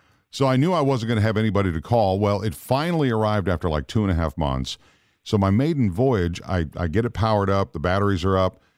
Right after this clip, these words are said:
and I get it flying. It goes straight up, but then it starts drifting without me touching the controls.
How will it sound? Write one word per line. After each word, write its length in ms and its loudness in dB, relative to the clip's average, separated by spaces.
and 360 0
I 100 0
get 200 0
it 100 -8
flying. 420 0
It 100 -4
goes 240 0
straight 400 0
up, 320 0
but 200 -4
then 140 0
it 100 -4
starts 300 -2
drifting 460 -2
without 240 0
me 120 0
touching 320 -2
the 80 0
controls. 800 -2